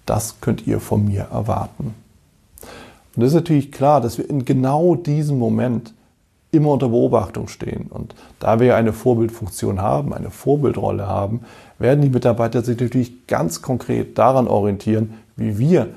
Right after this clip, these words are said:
in gewissen Situationen umgehen. Und sie werden sich vor allem daran orientieren, was wir ihnen mit dem Erwartungsgespräch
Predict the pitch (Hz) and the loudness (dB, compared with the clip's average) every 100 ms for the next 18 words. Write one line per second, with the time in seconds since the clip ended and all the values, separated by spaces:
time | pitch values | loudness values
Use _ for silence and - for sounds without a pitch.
0 | - _ - 156 175 170 131 127 143 123 | -20 _ 2 4 4 2 2 2 0 -6
1 | 139 - 117 - 110 107 - 143 135 120 | -6 -2 -2 0 -2 -2 -2 -2 -2 -2
2 | 117 117 120 123 120 131 120 113 113 110 | -4 -4 -4 0 2 2 0 -2 0 2
3 | 110 120 123 107 98 101 98 107 107 113 | 4 4 2 0 -2 -2 -4 -4 -4 -8
4 | 98 117 139 - 135 123 117 - 107 120 | -6 -2 -2 -2 0 2 0 0 4 4
5 | 131 131 - 110 101 107 110 - - - | 4 -2 -2 2 2 2 -4 -6 -12 -4
6 | 107 110 | -2 -2